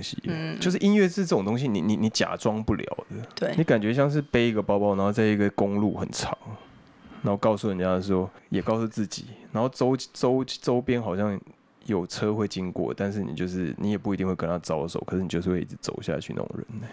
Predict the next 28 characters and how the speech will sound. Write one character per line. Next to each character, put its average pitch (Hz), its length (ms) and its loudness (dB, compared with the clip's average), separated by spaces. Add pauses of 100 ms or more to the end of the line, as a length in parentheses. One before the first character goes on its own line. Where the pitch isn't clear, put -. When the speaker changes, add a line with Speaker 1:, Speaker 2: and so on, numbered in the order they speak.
(460)
Speaker 2:
好 196 160 0
有 208 140 0
画 170 260 0
面 151 240 -6
呢。 - 140 -6 (240)
Speaker 1:
对 - 100 0
啊， - 160 -6 (360)
你 110 60 -2
的 107 100 2
M 104 120 0
V 107 100 2
就 107 120 2
这 104 80 2
样 196 80 2
拍 - 200 2
了， - 120 -6
是 - 200 -6
不 160 60 -2
是？ - 140 0 (500)
Speaker 2:
<laughs> - 500 2
还 220 140 4
在 269 140 6
想 196 180 -2
M 165 220 0
V 214 100 6
怎 185 140 2
么 131 100 0
拍。 170 320 -2